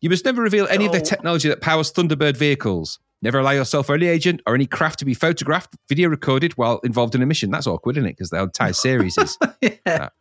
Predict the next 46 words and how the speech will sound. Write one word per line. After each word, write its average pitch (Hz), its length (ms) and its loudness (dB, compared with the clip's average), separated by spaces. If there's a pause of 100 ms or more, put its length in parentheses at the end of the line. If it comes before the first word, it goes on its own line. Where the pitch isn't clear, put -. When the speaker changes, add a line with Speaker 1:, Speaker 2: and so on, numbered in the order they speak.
Speaker 2:
The 180 100 -2
whole 214 140 2
Speaker 1:
Okay. 165 80 0
Speaker 2:
world's 185 240 2
full 156 280 0
of 139 140 -2
video, 131 340 2 (160)
you 127 120 -4
know, 117 60 -8 (220)
cameras 170 440 -2
and 117 100 -6
stuff 110 180 -8
nowadays. 107 540 -4
Speaker 1:
Number 208 180 0
five, 226 360 0
Adrian, 156 260 -2
is 139 100 -6
never 220 260 0
give 214 200 0
up, 156 240 2 (140)
however 160 360 0
impossible 180 520 0
the 165 80 -2
problem - 340 -2
seems 147 360 2
that 135 120 -4
you 131 120 2
must 131 180 0
overcome. 107 520 -2 (300)
It's - 100 -14
just - 240 -8
good 110 140 -2
advice, 101 400 0
that, 87 180 -4
from 80 140 -4
Jeff. 80 280 -6
Speaker 2:
Sounds 147 200 -4
like 151 120 -2
a 139 40 0
Speaker 1:
Always 190 180 2
Speaker 2:
lyric. 127 160 2
Speaker 1:
remember 185 120 0
you 170 40 2
are 160 60 0
part 175 320 -4
of, 160 120 0